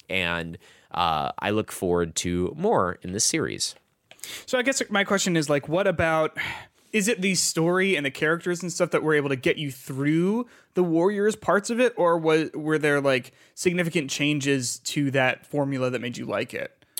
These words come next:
Speaker 1: Um, I, I think the, the way the, the, and maybe this is just me learning how to play this game the right way the whole time,
Speaker 2: Mm.
Speaker 1: but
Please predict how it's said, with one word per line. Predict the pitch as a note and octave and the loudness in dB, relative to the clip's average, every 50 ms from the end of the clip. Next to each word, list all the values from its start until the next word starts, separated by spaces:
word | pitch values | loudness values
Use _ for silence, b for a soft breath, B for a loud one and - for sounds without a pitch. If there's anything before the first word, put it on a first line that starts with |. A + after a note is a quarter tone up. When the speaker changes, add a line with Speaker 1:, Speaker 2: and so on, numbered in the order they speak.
| B B B - | B B B 2
Speaker 1:
Um, | D#3+ E3+ E3+ E3 E3 E3 D#3+ D#3+ - C#3 | 4 4 4 4 4 2 0 -2 -2 0
I, | D#3 E3 - - | 0 0 2 0
I | C#3+ - | 0 -2
think | - - G#3 G#3 G#3 - - - - - | 0 0 0 0 0 -4 -10 -12 -10 -8
the, | C#3+ C3+ A#2+ A#2+ B2+ D3 C#3 C3 C3 B2+ B2 - - - | -8 -6 -6 0 2 4 6 6 6 6 4 2 0 2
the | A#2+ C3 C3 | 2 2 2
way | A2+ A2 G#2 A#2+ C3 C3 C3 C#3 C#3 C#3 C3 C3 C3 C3 - - - | 2 0 0 2 4 4 6 4 4 4 4 2 2 0 0 -2 -4
the, | - A2 F#2 E2+ G#2 A2+ A2 G#2+ G#2 G2+ G2+ G2 F#2+ F#2 F#2 F2 - - - _ _ | -8 -10 -8 0 2 4 6 6 6 6 4 4 4 4 2 0 -2 -4 -10 _ _
the, | A#2+ A2+ G2+ G#2+ G#2+ G2+ G2 F2 - - _ _ _ _ _ _ _ _ _ _ _ _ A#2+ A#2 - _ | -12 -6 0 2 4 4 4 2 0 -6 _ _ _ _ _ _ _ _ _ _ _ _ -18 -18 -4 _
and | C#3 C#3 C#3+ | 0 2 4
maybe | D#3 E3+ E3 F#3 F3 | 4 2 2 2 2
this | D3 D#3+ C#3+ - | 2 2 2 2
is | D#3 A#2+ | 0 0
just | G2+ B2 A2+ - | 0 0 0 0
me | A#2 G#2 G#2 G#2 G#2 | 0 0 2 2 2
learning | G2 F#2 G2 F#2+ G2 G2+ F#2+ | 2 2 0 0 0 -2 -2
how | F#2 F2+ | -2 -4
to | F2 F2 | -4 -4
play | - - F2+ F2+ | -4 -4 -4 -2
this | F2 G2 F#2+ - | -2 -4 -4 -4
game | - G2+ G2+ G2+ G#2+ | -2 -4 -4 -2 -4
the | G#2+ | -2
right | G2 G2+ G2+ - - | 0 0 0 0 0
way | G#2+ G#2 G#2+ | 0 2 2
the | G#2+ | 2
whole | G#2 A2 A2+ A2 | 2 0 -2 -2
time, | - A#2+ A2+ A2 A2 A2 B2 B B B B B B B | 0 0 0 0 0 -2 -4 B B B B B B B
Speaker 2:
Mm. | E3 D#3+ D#3+ | 0 2 4
Speaker 1:
but | C#3 A#2+ A2+ A2 - | 4 4 4 2 -2